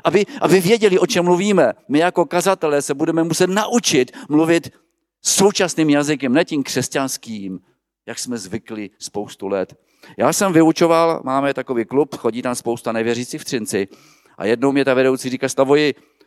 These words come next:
prostě ty holky, ty nevěřící chtějí něco vědět o Bohu a my už nemáme kapacitu. Chtěl bys je vyučovat?" Takže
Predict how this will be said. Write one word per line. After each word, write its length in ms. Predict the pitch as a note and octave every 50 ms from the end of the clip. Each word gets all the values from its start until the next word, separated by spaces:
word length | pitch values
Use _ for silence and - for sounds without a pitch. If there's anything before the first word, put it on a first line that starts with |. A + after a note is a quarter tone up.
| _ _
prostě 260 | - - - - D3+ C#3
ty 180 | - D#3+ C#3+
holky, 480 | B2 D3 F3 E3+ D3 - E3 E3+ D#3+ D3
ty 100 | D3+ D#3
nevěřící 540 | D3 D3+ D3 D#3 D3+ D3 D3 C#3+ - D#3 C#3
chtějí 280 | - - D#3 D3 C#3+
něco 220 | C#3+ C#3+ - D3 C3
vědět 260 | C#3+ C#3 B2+ C3 C#3+ -
o 80 | C3+
Bohu 260 | A#2 C3+ B2+ A#2+ B2
a 40 | A#2+
my 120 | A2 G#2+ A2+
už 100 | A2 G#2+
nemáme 320 | A2+ A2+ A2+ A2 A2 G2+
kapacitu. 500 | - G#2+ - A2+ G2+ - G#2 F2+ G2+ F#2
Chtěl 220 | - - - D3
bys 180 | D3 D3+ D#3 D3
je 80 | C#3+ A#2+
vyučovat?" 600 | A#2 A#2+ B2+ B2 - C#3 C3 B2+ A#2 A2+ - - _ _ _ _ _
Takže 260 | - E3+ D#3+ F3+ D3+